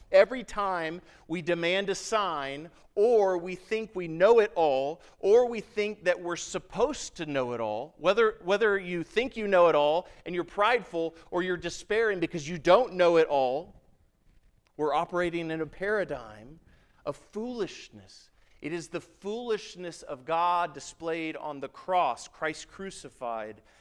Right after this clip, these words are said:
and it makes all of our wisdom,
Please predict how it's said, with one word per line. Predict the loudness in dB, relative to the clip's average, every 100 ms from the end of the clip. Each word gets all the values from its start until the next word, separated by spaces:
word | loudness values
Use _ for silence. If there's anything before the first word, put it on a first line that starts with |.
| _ _
and | -12
it | -8
makes | -6 -6 -8 -4
all | 0 0 0
of | -2
our | -2 -4
wisdom, | -6 -8 -10 -12 -12 -12 -14